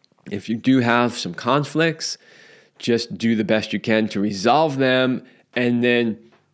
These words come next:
you know, give it your best effort to create a positive outcome as a result of the conflict.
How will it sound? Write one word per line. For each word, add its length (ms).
you 120
know, 100
give 340
it 80
your 140
best 280
effort 360
to 160
create 760
a 100
positive 760
outcome 600
as 280
a 60
result 640
of 460
the 80
conflict. 600